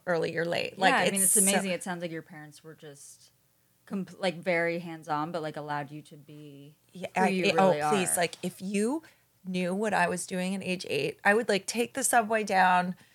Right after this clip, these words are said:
Speaker 1: to Astor Place, walk around Saint Mark's 'cause I thought it was, like,
Speaker 2: Same.
Speaker 1: fun and
Speaker 2: I got my
Speaker 1: punks.
Speaker 2: belly button pierced in, like, sixth grade at Saint Mark's.
Speaker 1: I was so,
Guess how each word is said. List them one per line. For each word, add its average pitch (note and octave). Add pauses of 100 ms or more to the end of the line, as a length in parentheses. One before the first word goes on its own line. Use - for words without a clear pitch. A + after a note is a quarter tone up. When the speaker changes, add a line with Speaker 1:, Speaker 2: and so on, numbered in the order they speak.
(240)
Speaker 1:
to -
Astor G3+
Place, F#3+
walk F3+
around G#3
Saint A3+
Mark's F#3
'cause F#3
I F3
thought F3+
it E3+
was, G4
like, F#3
Speaker 2:
Same. D#3
Speaker 1:
fun F#3
and F#3
Speaker 2:
I A3+
got B3
my D4
Speaker 1:
punks. A3+
Speaker 2:
belly A#3
button F#3+
pierced D#3+
in, D#3+
like, D#3
sixth -
grade E3
at -
Saint D#3+
Mark's. -
Speaker 1:
I G#3
was A#3+
so, G3+